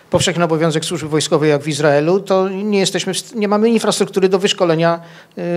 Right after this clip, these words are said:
kontyngentu poborowych, który rocznie w-, ze względów biologicznych wypadałoby wcielać w szeregi. Po prostu tych ludzi nie ma gdzie zakwaterować, oni nie mają gdzie strzelać, nie mają strzelnic, nie mają poligonów. Y, nie prowadziło się od dwa tysiące dziewiątego roku szkoleń podstawowych w jednostkach,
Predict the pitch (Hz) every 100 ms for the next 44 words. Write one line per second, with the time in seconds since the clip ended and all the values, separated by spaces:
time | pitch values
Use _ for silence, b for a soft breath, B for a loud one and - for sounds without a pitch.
0 | 175 180 170 185 185 170 165 180 175 156
1 | 151 143 160 - 170 160 - 165 160 160
2 | 170 160 175 151 165 156 160 151 139 -
3 | 165 160 156 143 147 147 156 156 B B
4 | - 180 165 - 247 240 160 143 156 160
5 | 165 165 156 147 160 160 151 147 143 143
6 | 151 147 147 143 147 190 196 175 160 160
7 | 147 139 - - 147 156 - B B 175
8 | 160 156 147 - 151 170 170 156 156 139
9 | 151 143 139 170 165 B B B 175 160
10 | 156 160 165 151 151 165 151 160 147 143
11 | 143 147 143 156 156 143 143 151 151 143
12 | 143 135 147 143 139 - - 147 143 151
13 | - 143 143 131 139 139 - 143 127